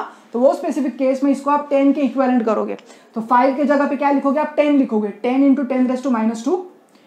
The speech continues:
will be equal to ten raise to minus one। तो यहाँ पे order क्या होगा? माइनस वन, है ना? तो ये कुछ एग्जांपल्स है, अगर इतने भी आपको पता है तो आपका काम हो जाएगा। So I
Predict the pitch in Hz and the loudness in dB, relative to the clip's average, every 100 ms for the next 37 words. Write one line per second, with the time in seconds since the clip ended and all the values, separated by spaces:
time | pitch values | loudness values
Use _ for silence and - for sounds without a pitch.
0 | - 233 247 269 285 277 269 247 240 277 | -4 2 2 2 2 2 2 0 -2 -2
1 | 240 214 220 214 190 208 220 226 - 233 | -2 -2 -6 -8 -8 -6 -4 -4 0 0
2 | 247 233 247 233 254 - - - 214 208 | 0 0 0 0 -2 -10 -16 -6 -4 -2
3 | 208 202 - _ _ - 233 233 - - | -4 -8 -16 _ _ -8 -8 -10 -20 -8
4 | 233 254 277 285 254 285 277 277 294 262 | 0 2 2 4 4 4 4 4 4 4
5 | 269 - 262 277 277 277 254 233 254 240 | 2 2 2 4 2 2 2 4 4 4
6 | 240 233 226 214 202 196 190 - - _ | 2 2 2 2 0 -4 -8 -14 -18 _
7 | - 240 | -2 2